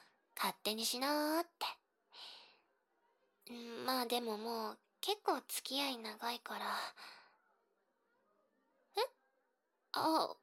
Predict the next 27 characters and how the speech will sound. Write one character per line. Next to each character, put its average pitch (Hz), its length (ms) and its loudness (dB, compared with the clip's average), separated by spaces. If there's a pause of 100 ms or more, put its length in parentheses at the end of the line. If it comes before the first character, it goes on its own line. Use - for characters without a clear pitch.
お 330 120 0
菓 494 160 4
子 453 120 6
で 294 140 4
す - 100 -6
か？ 302 220 -2 (760)
で 330 80 6
も 302 220 4
こ - 160 -16
こ 302 160 2
図 320 100 2
書 415 180 6
室 403 200 2
だ 320 120 4
し。 247 260 0 (2000)
あ。 226 160 0 (1500)
<laughs> - 440 0
も 208 680 -4
う 208 140 -14 (100)
内 214 260 -2
緒 311 160 0
で 359 140 2
す - 160 -2
よ。 240 120 0 (1500)
あ、 302 160 -6 (1000)
う 254 40 -10
ん。 247 40 -10